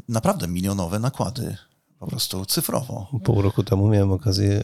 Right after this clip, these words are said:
Speaker 2: poznać taką drukarnię. Pewnie o niej materiał niedługo będziemy przygotowywali,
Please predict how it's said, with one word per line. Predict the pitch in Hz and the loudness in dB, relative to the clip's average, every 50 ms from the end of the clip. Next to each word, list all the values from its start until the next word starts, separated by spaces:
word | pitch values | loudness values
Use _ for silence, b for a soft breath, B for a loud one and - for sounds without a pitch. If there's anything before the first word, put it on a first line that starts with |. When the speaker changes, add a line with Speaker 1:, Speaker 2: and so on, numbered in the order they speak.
| - - | -4 0
Speaker 2:
poznać | - 98 95 95 95 95 - | 0 2 2 2 0 -2 -2
taką | - - - - 98 | -4 -6 -4 -2 -2
drukarnię. | 92 98 95 - 120 98 92 90 98 98 101 104 117 131 | -2 -2 -2 0 0 -2 -2 0 -2 -2 0 2 0 2
Pewnie | - 151 139 131 123 117 | 0 0 2 2 2 2
o | 110 | 4
niej | 107 104 | 2 2
materiał | 98 104 98 - 104 98 101 95 95 | 2 0 0 0 0 0 0 2 2
niedługo | 95 95 92 98 92 95 | 0 0 0 -2 -2 -2
będziemy | 95 92 92 95 95 92 | -4 -2 -4 -4 -6 -6
przygotowywali, | 90 - - 101 95 - - 92 95 92 92 90 95 110 131 | -6 -6 -4 -4 -6 -4 -6 -8 -6 -4 -4 -2 0 -2 -2